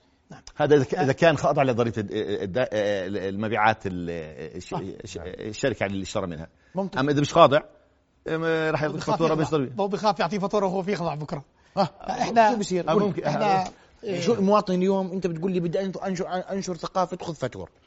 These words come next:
Speaker 3: نعم.
Speaker 4: وعلى المستقبل البعيد هاي الفاتورة بتصير تنزل من ضريبتك.
Speaker 1: يا سيدي.
Speaker 4: وارد.
Speaker 2: نعم.
Speaker 1: الأساس.
Speaker 2: أكيد. طيب.
Speaker 4: آه.
Speaker 1: أستاذ محمد.
Speaker 4: يعني مش متعودين ندفع للدولة وترجع لنا. خلينا نتفق. آه.
Speaker 1: الأساس إحنا غير إنه ثقافي، من مصلحة المواطن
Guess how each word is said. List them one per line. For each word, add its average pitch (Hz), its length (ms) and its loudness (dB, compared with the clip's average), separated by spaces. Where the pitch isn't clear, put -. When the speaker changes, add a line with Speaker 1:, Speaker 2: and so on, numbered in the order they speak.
Speaker 3:
نعم. 127 200 -6
Speaker 4:
وعلى 170 180 4
المستقبل 175 480 2
البعيد 170 480 0
هاي 180 160 6
الفاتورة 175 360 -2
بتصير 175 280 -2
تنزل 175 340 -2
من 170 100 -2
ضريبتك. - 560 -4
Speaker 1:
يا 196 40 -4
سيدي. 127 220 -6
Speaker 4:
وارد. 139 260 6
Speaker 2:
نعم. 98 260 -4
Speaker 1:
الأساس. 175 600 -4
Speaker 2:
أكيد. - 100 -12
طيب. 98 200 -8
Speaker 4:
آه. 127 100 -10
Speaker 1:
أستاذ 165 260 -4
محمد. 127 140 -8
Speaker 4:
يعني 127 160 -10
مش 127 120 -12
متعودين 151 300 -4
ندفع 143 220 -8
للدولة 131 280 -4
وترجع 110 340 -10
لنا. 82 140 -14
خلينا 127 220 -12
نتفق. - 320 -20
آه. 110 100 -16
Speaker 1:
الأساس 170 600 -4
إحنا 165 300 -10
غير 220 180 0
إنه 214 120 -4
ثقافي، 170 440 -8
من 190 120 -6
مصلحة 233 440 -8
المواطن 175 420 -8